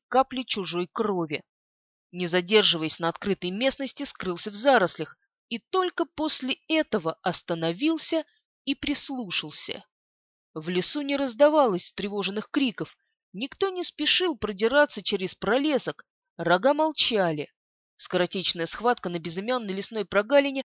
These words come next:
осталась незамеченной для других патрулей южан. Ганор не собирался прятать трупы, ни к чему. Когда мертвецов обнаружат,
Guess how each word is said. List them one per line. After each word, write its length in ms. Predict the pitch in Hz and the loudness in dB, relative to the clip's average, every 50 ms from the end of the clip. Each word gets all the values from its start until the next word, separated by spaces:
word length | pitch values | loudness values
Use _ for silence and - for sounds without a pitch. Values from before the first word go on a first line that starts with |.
| _ _ _ | _ _ _
осталась 480 | - 277 - - 339 339 320 311 - - | -2 -2 0 2 2 2 4 2 0 0
незамеченной 840 | 302 285 247 302 320 311 320 349 320 - - 190 165 160 147 - _ _ _ _ | -2 -4 -2 -2 -2 0 -2 -2 0 0 0 0 -2 -4 -10 -10 _ _ _ _
для 200 | 185 170 180 196 | -6 -4 -2 -2
других 400 | 170 175 196 185 196 262 247 - | -2 -4 -8 -8 -6 -8 -6 -6
патрулей 400 | - 185 - 180 180 180 180 185 | -6 -4 -4 -2 -2 -2 -2 -2
южан. 640 | 180 170 214 226 214 - 214 214 185 160 147 147 _ _ _ _ _ _ _ _ _ _ _ _ _ | -2 -4 -4 -2 0 2 2 2 2 0 -2 -6 _ _ _ _ _ _ _ _ _ _ _ _ _
Ганор 380 | 180 175 262 311 330 370 370 339 | -2 2 2 2 2 2 -2 -2
не 140 | 311 311 - | -2 -2 -2
собирался 640 | - - 262 254 311 339 370 349 269 - - 175 | -2 -2 -2 0 2 4 4 4 4 2 -2 -4
прятать 440 | 160 - 185 185 170 - - 190 - | -2 2 4 4 4 4 0 -6 -8
трупы, 440 | - 285 277 254 202 - - 143 - _ _ _ _ | -6 -4 -4 -4 -4 -6 -8 -8 -8 _ _ _ _
ни 120 | - 269 277 | -12 -12 -6
к 80 | - | 2
чему. 460 | - - - 285 277 269 269 208 - - _ _ _ _ _ _ _ - | 4 4 4 4 2 -2 -4 -6 -6 -10 _ _ _ _ _ _ _ 2
Когда 320 | - 254 254 262 359 359 | 2 2 4 4 0 0
мертвецов 640 | 320 294 269 - - 254 285 - - 349 330 - - | 2 0 -2 -2 -4 -8 -8 -4 -2 -2 -2 0 2
обнаружат, 760 | 247 208 208 233 254 277 320 359 370 - 320 330 349 - - | 0 0 0 0 0 2 2 2 2 0 0 0 -2 -4 -6